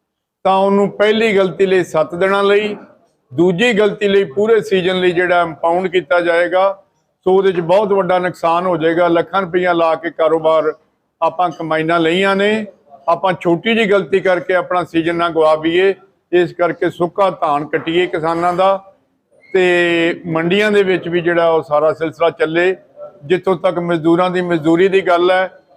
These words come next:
ਅਸੀਂ ਤੁਹਾਡੇ ਮਾਧਿਅਮ ਰਾਹੀਂ ਫੇਰ ਅਪੀਲ ਕਰਦੇ ਹਾਂ ਸਰਕਾਰ ਨੂੰ ਕਿ ਹਰਿਆਣਾ ਦੇ ਰੇਟ ਦਿਓ। ਇਹ ਸਾਰੇ ਰੇਟ ਸਾਨੂੰ ਕੇਂਦਰ ਸਰਕਾਰ ਤੋਂ ਮਿਲ ਜਾਣੀ ਹੈ ਪੇਮੈਂਟ।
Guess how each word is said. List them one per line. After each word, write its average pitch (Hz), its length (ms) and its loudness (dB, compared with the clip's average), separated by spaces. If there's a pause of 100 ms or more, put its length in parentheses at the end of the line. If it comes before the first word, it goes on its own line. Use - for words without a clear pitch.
(240)
ਅਸੀਂ 180 180 -2
ਤੁਹਾਡੇ 170 360 0
ਮਾਧਿਅਮ 175 420 0
ਰਾਹੀਂ 185 200 2
ਫੇਰ 185 320 0
ਅਪੀਲ 202 260 -2
ਕਰਦੇ 175 340 0
ਹਾਂ 175 80 0
ਸਰਕਾਰ 165 440 0
ਨੂੰ 208 340 -4 (500)
ਕਿ 196 160 4
ਹਰਿਆਣਾ 165 460 0
ਦੇ 185 180 0
ਰੇਟ 170 260 0
ਦਿਓ। 180 500 2 (340)
ਇਹ 196 120 4
ਸਾਰੇ 180 520 2
ਰੇਟ 180 240 0
ਸਾਨੂੰ 180 360 -4
ਕੇਂਦਰ 180 320 -2
ਸਰਕਾਰ 170 440 0
ਤੋਂ 180 160 -6
ਮਿਲ 156 240 -2
ਜਾਣੀ 196 340 -2
ਹੈ 196 60 0
ਪੇਮੈਂਟ। 185 680 -2